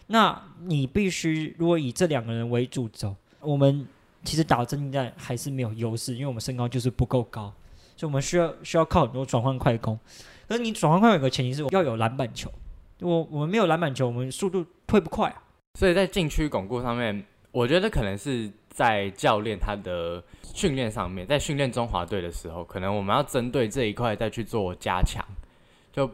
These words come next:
Speaker 2: 包含是整个防守的系统能够怎么样能够让我们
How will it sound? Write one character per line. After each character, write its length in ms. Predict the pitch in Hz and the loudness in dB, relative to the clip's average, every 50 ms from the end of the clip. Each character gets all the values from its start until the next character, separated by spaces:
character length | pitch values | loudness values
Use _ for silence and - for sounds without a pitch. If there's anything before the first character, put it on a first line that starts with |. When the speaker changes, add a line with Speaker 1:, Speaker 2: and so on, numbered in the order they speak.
| - _ - | -8 _ 4
Speaker 2:
包 120 | - 151 | 4 4
含 180 | 151 127 107 110 | 6 2 0 0
是 80 | 127 | -2
整 200 | 120 - 107 95 | -4 -4 -4 -4
个 240 | 85 98 92 90 80 - - - - _ _ | -2 -2 -2 -2 -2 -4 -10 -20 -20 _ _
防 240 | - - 107 107 120 | -2 0 0 0 0
守 160 | - - 104 | 0 -2 -2
的 220 | 87 95 90 82 85 | 0 -2 -4 -6 -6
系 280 | - - - - 151 104 | -10 -12 -6 -4 -4 4
统 200 | - - 87 - - - - - | 4 2 2 2 -8 -14 -6 -4
能 180 | 104 101 117 | -4 -4 0
够 260 | 117 139 135 123 117 107 - | 2 4 4 4 2 -2 -4
怎 160 | - - 110 | 0 0 2
么 100 | 104 110 | 2 2
样 160 | 131 160 151 | 2 2 0
能 140 | 131 107 107 | 0 -2 -2
够 100 | 107 123 | -2 0
让 200 | 123 131 123 107 | 0 2 2 2
我 40 | 98 | 0
们 300 | 90 92 90 85 87 85 | 0 -4 -4 -6 -6 -10